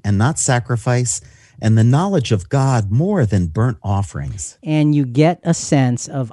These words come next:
Speaker 2: "I desire kindness, not ritual,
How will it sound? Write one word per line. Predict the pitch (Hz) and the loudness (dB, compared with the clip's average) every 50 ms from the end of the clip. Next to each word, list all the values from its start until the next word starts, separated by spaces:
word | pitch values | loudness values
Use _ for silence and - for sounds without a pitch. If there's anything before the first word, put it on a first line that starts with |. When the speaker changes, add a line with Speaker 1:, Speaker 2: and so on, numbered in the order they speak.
| - | -10
Speaker 2:
"I | - 127 131 139 151 156 | -8 -6 -4 -2 -2 -2
desire | 151 147 160 156 147 147 147 135 131 127 127 131 127 127 123 120 123 120 117 117 117 117 - _ _ _ _ _ _ | -2 -2 -2 -2 -2 -2 0 0 0 2 2 0 0 0 0 -2 -2 -4 -4 -6 -6 -8 -12 _ _ _ _ _ _
kindness, | - - - - 170 170 170 165 156 147 135 113 104 92 87 101 - - - - - - - _ _ _ _ _ _ _ _ _ _ _ _ _ _ _ | -12 -12 -8 -4 -2 0 0 2 2 2 0 0 -2 -4 -6 -8 -12 -16 -18 -18 -18 -20 -20 _ _ _ _ _ _ _ _ _ _ _ _ _ _ _
not | - 135 139 156 170 185 196 190 - - | -2 0 2 2 2 2 0 0 -2 -4
ritual, | 147 135 160 196 - - - - 156 131 123 110 101 95 101 104 107 123 | -2 0 0 0 0 -2 -2 -2 0 0 -2 -2 -4 -8 -10 -12 -12 -14